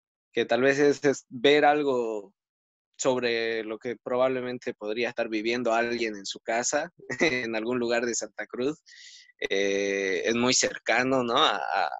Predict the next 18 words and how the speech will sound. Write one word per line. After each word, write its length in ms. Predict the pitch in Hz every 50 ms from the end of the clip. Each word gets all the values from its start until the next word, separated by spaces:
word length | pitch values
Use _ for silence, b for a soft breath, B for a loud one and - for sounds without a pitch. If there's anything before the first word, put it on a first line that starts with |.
| - -
a 80 | 107
nosotros, 720 | 104 104 104 - - 120 123 127 127 - - 110 104 104 -
a, 420 | 90 87 90 _ _ _ _ - 92
a 40 | 95
nuestra 300 | 92 90 - - - 95
identidad 560 | 92 90 90 90 - 92 95 92 101 104 104 -
como 260 | - 95 95 90 92
bolivianos, 760 | 95 87 82 80 82 80 80 85 87 92 101 101 98 85 78 -
como 180 | - - _ - - _ _
personas, 520 | _ - - - - - 87 92 85 80 82 -
digamos. 400 | - 62 62 64 69 107 127 139 _ _ _ _ _ _ _ _ _ _ _ -
Así 320 | 101 104 - - 113 110
que, 720 | - - 107 98 95 98 95 92 92 92 92 90 92 90 90 87 92 _ _ _ _ _ _ _ _ _ _ _ _ _ -
nada, 460 | 117 117 113 117 120 113 104 95 90 - - - _ _ -
disfrute 840 | - 107 113 110 - - 143 143 139 139 - - 120 107 104 95 90 _ _ -
de 160 | 113 110 107
ver 220 | 113 117 117 -
teatro 640 | - 120 107 107 117 117 - - 113 110 101 98